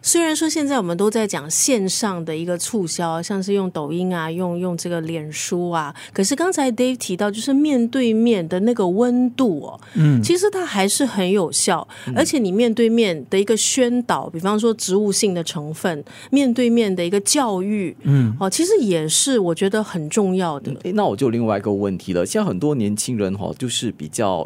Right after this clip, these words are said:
Speaker 3: 宅的嘛，就是比较不喜欢跟人家社交。诶，你，你觉得是真的这样一个情况吗？还是你觉得其实年轻消费者他们也是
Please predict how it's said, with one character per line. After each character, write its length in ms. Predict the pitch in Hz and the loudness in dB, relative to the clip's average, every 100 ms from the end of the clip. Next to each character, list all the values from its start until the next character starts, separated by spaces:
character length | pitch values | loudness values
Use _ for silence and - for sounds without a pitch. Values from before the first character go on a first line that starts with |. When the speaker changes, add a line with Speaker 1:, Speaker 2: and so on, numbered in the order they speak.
| - | -4
Speaker 3:
宅 320 | - 71 - 90 | -4 -4 -6 -4
的 100 | 92 | -4
嘛， 180 | 78 | -4
就 160 | 76 123 | -4 -6
是 240 | 113 117 - - - - | -4 -4 -4 -10 -20 -12
比 80 | |
较 160 | 110 151 | -4 -4
不 160 | - 151 | -4 -4
喜 300 | - 87 82 | -4 -4 -6
欢 340 | - 117 117 120 | -2 -2 0 -2
跟 160 | 120 | -4
人 100 | 95 | -4
家 140 | 92 98 | -4 -4
社 380 | - - 98 | -4 -2 -2
交。 220 | 90 113 104 | -2 -2 0
诶， 120 | 226 - - - | -2 -6 -20 -10
你， 100 | 135 | -2
你 160 | 135 156 | -2 -2
觉 160 | 151 233 | -2 0
得 100 | 196 | 0
是 100 | 208 | -2
真 160 | 190 | -2
的 80 | 160 | -2
这 80 | 156 | -4
样 80 | 147 | -2
一 40 | |
个 100 | 131 | -4
情 240 | - 101 | -4 -6
况 60 | 101 | -4
吗？ 160 | 120 135 | -2 -2
还 80 | |
是 100 | 180 | -2
你 100 | 196 113 | -2 -2
觉 120 | 135 | -2
得 80 | 135 | -2
其 160 | 139 | -2
实 80 | 147 | -2
年 200 | 131 117 | -2 -2
轻 180 | - 139 | -4 -6
消 160 | 147 | -4
费 100 | 139 | -4
者 140 | 117 98 | -4 -4
他 140 | 175 | -4
们 100 | 175 | -2
也 100 | 120 | -2
是 180 | 87 | -2